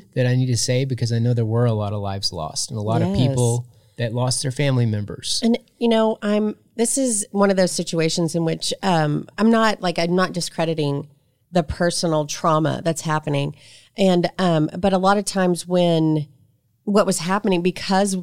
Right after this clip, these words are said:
Speaker 2: the social media and everybody was home, this personal trauma was brought to the forefront to seen as more of a catra-, catastrophe. And, um,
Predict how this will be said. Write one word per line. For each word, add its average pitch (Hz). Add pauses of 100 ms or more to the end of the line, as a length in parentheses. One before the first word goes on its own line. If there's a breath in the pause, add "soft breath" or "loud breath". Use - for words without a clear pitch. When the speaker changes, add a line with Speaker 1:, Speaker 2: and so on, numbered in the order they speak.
(140)
Speaker 2:
the 180
social 190
media 175
and 165
everybody 170
was 151
home, 196 (400 loud breath)
this 220
personal 226
trauma 196
was 170
brought 170
to 196
the 170
forefront 190
to 180
seen 180
as 165
more 165
of 160
a 156
catra-, -
catastrophe. 180 (580 loud breath)
And, 185 (120)
um, 175